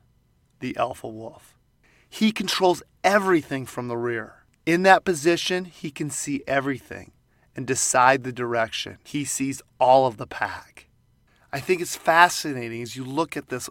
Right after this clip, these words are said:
line of wolves. The pack moves according to the elder's pace and help each other and watch each other. Again, I just, I'm less speechless, uh, by nature. We know wolves are amazing animals and knew they were different,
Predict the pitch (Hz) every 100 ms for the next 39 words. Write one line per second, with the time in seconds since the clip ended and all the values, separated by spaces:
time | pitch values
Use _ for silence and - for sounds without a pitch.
0 | - - 131 143 156 147 127 107 107 123
1 | 123 107 - - - _ _ _ _ -
2 | 135 - - 180 175 - 151 156 170 139
3 | 135 - 147 147 131 113 - 131 131 127
4 | - - 120 104 - - - 123 131 147
5 | 147 127 - 127 117 110 - _ 127 120
6 | 110 127 131 - 120 - 107 98 - _
7 | _ _ _ _ 127 147 160 139 135 139
8 | 143 139 139 - 143 143 - 117 117 -
9 | - - 117 120 117 110 104 - 123 143
10 | _ _ _ _ _ _ - 131 165 139
11 | 135 127 123 110 110 123 123 107 107 139
12 | 143 113 107 110 107 - 131 151 135 123
13 | 107 101 143 151 - 107